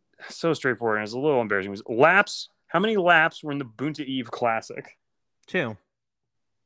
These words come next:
Speaker 1: Three.
Speaker 2: Oh. <laughs>
Speaker 1: I thought five.
Speaker 2: Oh, not five.
Speaker 1: Because I'm reading this book right now, and in this book, they're talking about,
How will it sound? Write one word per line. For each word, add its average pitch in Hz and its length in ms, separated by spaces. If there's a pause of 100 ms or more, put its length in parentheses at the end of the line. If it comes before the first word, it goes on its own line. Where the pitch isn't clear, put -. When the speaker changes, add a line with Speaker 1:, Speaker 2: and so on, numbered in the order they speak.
(180)
Speaker 1:
Three. 226 380 (520)
Speaker 2:
Oh. 113 260 (460)
<laughs> - 460
Speaker 1:
I 277 200
thought 185 240 (100)
five. 165 560 (520)
Speaker 2:
Oh, 131 360
not 190 160
five. 117 420
Speaker 1:
Because - 200 (480)
I'm 170 220
reading 220 300
this 202 140
book 156 340
right 190 280
now, 196 360
and 147 120
in 165 100
this 175 160
book, 196 260
they're 160 120
talking 160 200
about, 151 200